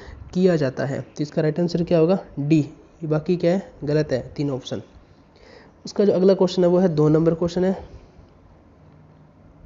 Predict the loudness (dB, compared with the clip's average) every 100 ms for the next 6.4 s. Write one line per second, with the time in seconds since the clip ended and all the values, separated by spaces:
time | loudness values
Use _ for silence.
0 | -20 -20 -20 -20 -20 -20 -20 -20 -20 -20
1 | -20 -18 -16 -16 -18 -16 -16 -16 -18 -16
2 | -16 -18 -4 4 8 8 8 6 6 6
3 | 4 2 2 2 2 2 4 6 6 6
4 | 4 2 2 2 2 2 0 0 2 4
5 | 4 2 0 0 0 0 2 4 4 4
6 | 4 4 4